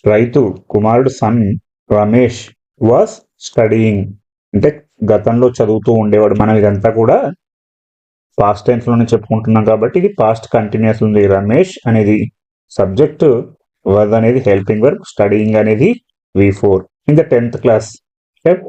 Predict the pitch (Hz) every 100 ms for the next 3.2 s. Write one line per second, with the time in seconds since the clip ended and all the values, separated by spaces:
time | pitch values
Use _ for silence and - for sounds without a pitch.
0 | - 101 107 110 113 110 147 - 107 101
1 | 107 101 98 98 104 104 - _ _ _
2 | _ 113 113 123 123 101 - 120 123 117
3 | 117